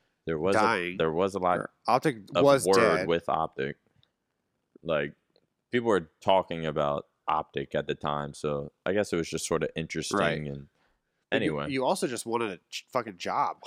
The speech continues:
Speaker 2: <laughs> Like, it's not like you're gonna turn that down whenever all the shit is happening on our side of things where everyone's breaking up and, and going their separate ways, and then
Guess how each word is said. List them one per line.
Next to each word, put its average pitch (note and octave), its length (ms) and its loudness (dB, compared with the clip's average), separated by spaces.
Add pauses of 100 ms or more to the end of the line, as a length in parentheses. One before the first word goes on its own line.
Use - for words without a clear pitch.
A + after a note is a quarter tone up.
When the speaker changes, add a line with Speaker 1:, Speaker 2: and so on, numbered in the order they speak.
(160)
Speaker 2:
<laughs> - 440 -6
Like, C#3 280 0
it's C#3 160 -4
not F3+ 100 4
like D3 160 0
you're D3 140 0
gonna B2 180 -2 (220)
turn D3 260 -2
that A#2+ 220 0
down A#2+ 300 2
whenever G#2 500 -2
all A#2+ 180 4
the A2+ 100 -2
shit A#2 260 -2
is A2+ 140 -4
happening A#2 380 -2
on G2+ 140 -2
our G#2+ 160 0
side G2+ 260 -2
of F#2+ 80 -8
things G2+ 240 -6
where G#2+ 140 -2
everyone's G#2 420 -4
breaking G#2 480 -2
up G#2 240 -2
and, F#2+ 360 -14 (280)
and G#2 180 -6
going A2 280 0
their G2+ 120 -4
separate G#2 380 -2
ways, G#2+ 360 -2
and G2 160 -8
then G2+ 200 -4